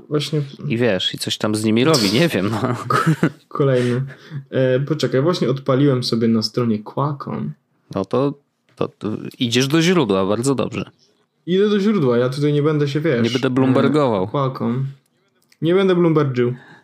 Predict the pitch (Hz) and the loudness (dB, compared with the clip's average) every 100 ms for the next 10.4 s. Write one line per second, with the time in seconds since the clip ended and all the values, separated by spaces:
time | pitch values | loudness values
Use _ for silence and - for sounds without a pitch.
0 | _ _ _ - - _ 139 139 135 135 | _ _ _ -20 -20 _ 0 2 2 2
1 | 131 127 127 127 127 135 _ _ _ _ | 2 0 0 0 -2 -4 _ _ _ _
2 | _ _ - - - 139 131 127 - 135 | _ _ -12 -10 0 2 4 2 0 -2
3 | - 135 135 123 127 127 127 - 123 120 | -2 -4 -2 0 2 2 0 0 0 0
4 | - 120 - - - _ _ _ _ _ | -4 -4 -4 -6 -10 _ _ _ _ _
5 | 131 120 113 113 117 117 - 135 151 160 | 0 2 2 2 0 -2 -4 0 4 4
6 | 160 151 _ _ _ _ - 139 135 135 | 0 -4 _ _ _ _ -4 0 2 2
7 | 127 123 120 120 117 117 117 - 110 - | 2 0 2 2 2 0 -2 -2 -2 0
8 | 117 117 117 117 117 117 107 - 101 98 | 2 0 0 0 0 0 0 0 0 0
9 | 92 107 - - - 139 - 87 85 143 | -2 -4 -10 -10 -8 -6 -2 -2 -2 -4
10 | - - - | -4 -8 -8